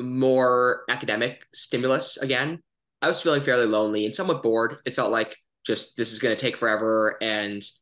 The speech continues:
um, I really wanna be in a social environment again, 'cause I was just back at home living with my parents. And my only social life was with my co-founder,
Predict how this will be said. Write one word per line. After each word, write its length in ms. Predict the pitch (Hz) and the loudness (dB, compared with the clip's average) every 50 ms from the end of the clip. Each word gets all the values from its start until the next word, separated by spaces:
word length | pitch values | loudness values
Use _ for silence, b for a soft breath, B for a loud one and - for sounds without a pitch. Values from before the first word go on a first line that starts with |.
| _ _ _ _ _ _ _ - 120 | _ _ _ _ _ _ _ -6 -4
um, 340 | 110 104 101 101 101 98 | -2 -2 -2 -2 -4 -4
I 100 | - 113 | -2 -2
really 220 | 113 113 117 113 110 | -2 0 0 0 2
wanna 160 | 107 107 104 | 0 0 -2
be 100 | 101 104 | -2 -4
in 60 | 98 | -4
a 40 | 95 | -2
social 320 | - 117 117 117 - 135 | -2 -2 -2 0 0 -2
environment 340 | 131 131 123 127 131 135 131 | 0 0 0 0 0 0 -2
again, 400 | 135 135 131 135 143 151 165 - - | -2 -2 -2 -2 -2 -4 -8 -10 -8
'cause 120 | - 139 | -4 -2
I 80 | 113 104 | 0 0
was 100 | 104 - | 0 -2
just 140 | - - | -4 -2
back 180 | - 104 107 - | -2 -2 -2 -4
at 60 | 107 | -6
home 260 | 104 107 101 104 104 | -6 -6 -6 -6 -4
living 240 | 104 101 107 107 101 | -6 -6 -6 -8 -10
with 80 | 101 - | -12 -12
my 60 | - | -12
parents. 480 | - 107 98 95 95 98 - - - - - | -8 -6 -6 -6 -6 -4 -4 -4 -4 -4 -4
And 280 | 101 98 101 98 - b b b b b b | -6 -6 -6 -8 -12 b b b b b b
my 140 | 113 107 | -2 0
only 260 | 113 120 135 139 135 127 | 2 4 4 4 4 4
social 300 | - 135 120 - 120 117 | 2 0 0 0 0 0
life 240 | 113 107 107 - | 0 0 -2 -2
was 120 | 113 110 - | -4 -4 -4
with 120 | 110 - _ - | -6 -8 _ -6
my 100 | 123 117 - | -4 -2 0
co-founder, 640 | 147 147 - - 104 101 101 107 123 - - | 2 2 2 2 0 -2 -2 -2 -2 -2 -4